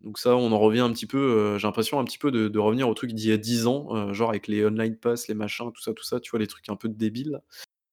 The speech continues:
Donc bref, c'est un jeu solo qui demande une connexion permanente, sinon tu ne peux pas jouer à ton jeu que tu as acheté légalement. Donc ça, c'est quand même assez terrible. Le truc qui est assez drôle, c'est que le jeu a été craqué day one. Donc ça, c'est assez drôle aussi parce que le jeu, il avait une protection anti-copie, D R M, des nouveaux, machin, mon cul, les trucs un peu chiants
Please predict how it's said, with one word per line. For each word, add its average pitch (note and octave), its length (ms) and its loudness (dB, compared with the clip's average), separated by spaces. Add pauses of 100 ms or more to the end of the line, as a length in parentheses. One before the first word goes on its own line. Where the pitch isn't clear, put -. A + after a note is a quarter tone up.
(140)
Donc A2+ 80 -2
bref, A#2+ 140 4
c'est - 120 -4
un A2+ 60 4
jeu B2 140 2
solo C3+ 300 2
qui C3+ 140 -2
demande A#2+ 240 2
une A2+ 60 -6
connexion A#2 400 -2
permanente, A#2 400 2
sinon C3 220 -6
tu B2 140 -6
ne A2 40 -4
peux A#2 160 -2
pas B2+ 140 4
jouer B2 200 2
à - 40 -4
ton B2 180 0
jeu C3+ 220 0
que - 160 -8
tu A#2+ 120 -2
as A2+ 40 4
acheté A2+ 200 0
légalement. B2 560 2 (180)
Donc G#2+ 180 -14
ça, - 140 -6
c'est - 140 -10
quand A2+ 100 -2
même G#2+ 80 2
assez G#2 200 -4
terrible. C3+ 380 2 (760)
Le D3 180 8
truc G3 200 0
qui - 80 0
est B2+ 60 8
assez A2 200 0
drôle, C#3 320 0 (140)
c'est - 300 -2
que - 80 0
le B2 120 6
jeu C3 260 2
a A2+ 60 4
été A2 200 0
craqué A2+ 320 2
day A2 180 4
one. C#3+ 380 2 (380)
Donc G2 100 -18
ça, G#2 140 -8
c'est - 140 -6
assez G#2+ 200 -4
drôle A2 180 0
aussi A2 260 -6
parce - 200 -8
que - 120 -8
le G#2+ 100 0
jeu, A2+ 180 0
il G#2 80 0
avait G2 140 2
une G2 80 -4
protection A2 460 -4
anti-copie, A2+ 500 -4
D A2 220 0
R G#2+ 80 0
M, A#2 140 -2
des G#2+ 120 0
nouveaux, G#2+ 260 0
machin, G#2 320 -4
mon G2 140 -6
cul, A#2+ 240 -2
les A2 100 -2
trucs - 200 -8
un F#2+ 80 -4
peu G#2+ 100 -8
chiants A#2+ 380 -4